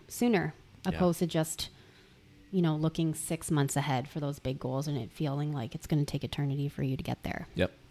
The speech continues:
Speaker 2: Love it.
Speaker 1: If you have a continuous goal, decide how often you'll do it and when you'll start. Um, beginning mindfully and ri-, and with the right tools or resources can take some preparation.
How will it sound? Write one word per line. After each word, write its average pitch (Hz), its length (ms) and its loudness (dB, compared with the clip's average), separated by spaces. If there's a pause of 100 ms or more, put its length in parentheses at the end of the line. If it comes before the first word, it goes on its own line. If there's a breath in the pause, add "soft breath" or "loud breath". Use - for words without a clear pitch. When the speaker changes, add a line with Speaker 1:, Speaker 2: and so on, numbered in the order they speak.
Speaker 2:
Love 80 180 -2
it. - 100 -6 (720 loud breath)
Speaker 1:
If 240 140 4
you 285 100 10
have 220 260 6
a 269 60 4
continuous 208 580 6
goal, 180 340 6
decide 196 440 6
how 233 200 8
often 170 500 6
you'll 175 140 10
do 156 260 6
it 285 260 10
and 180 160 8
when 170 220 8
you'll 156 100 6
start. - 540 2 (640 loud breath)
Um, 165 220 4
beginning 190 360 10
mindfully 170 500 8
and 160 220 6
ri-, 160 180 4
and 165 280 4
with 160 140 2
the 165 60 2
right 151 280 2
tools 175 360 4
or 165 80 4
resources 151 760 0 (320 loud breath)
can 175 120 2
take 160 220 -2
some 156 500 0 (340)
preparation. 175 680 2